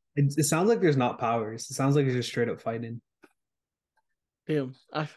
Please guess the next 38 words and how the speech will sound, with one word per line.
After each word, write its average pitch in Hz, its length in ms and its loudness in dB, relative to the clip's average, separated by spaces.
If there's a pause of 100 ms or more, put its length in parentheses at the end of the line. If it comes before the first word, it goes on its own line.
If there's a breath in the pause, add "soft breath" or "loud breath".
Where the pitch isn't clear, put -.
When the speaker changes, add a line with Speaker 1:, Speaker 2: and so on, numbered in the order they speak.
Speaker 2:
I 156 80 -8
hope 202 360 0
there 160 160 0
is, 202 200 2
but 147 220 0 (320)
they, 151 180 -4
yeah, 156 160 0
probably. 139 540 0 (200 soft breath)
If 202 120 4
they're 269 140 6
in 254 80 6
a 226 40 8
regular 220 340 6
situation, 214 640 -4 (280 soft breath)
just - 100 -6
like 185 80 2
Speaker 1:
Hmm. 139 40 4
Speaker 2:
Tokyo 180 300 6
Revengers, 185 440 2 (960)
then 156 180 0
yeah. 156 360 2 (480)
Um, 147 640 0 (120)
I 151 220 -2 (100)
hope 214 280 2 (520)
they 202 120 8
Speaker 1:
Yeah. 214 160 2
Speaker 2:
do 214 220 -6
something 233 380 -2
different 190 380 -4
than 233 120 -6
Tokyo 233 400 2
Revengers 226 380 -2
and 170 100 -6
not 180 180 -2
just 160 160 -18
give 180 140 -2
us 180 200 -4 (600)
a, 190 140 0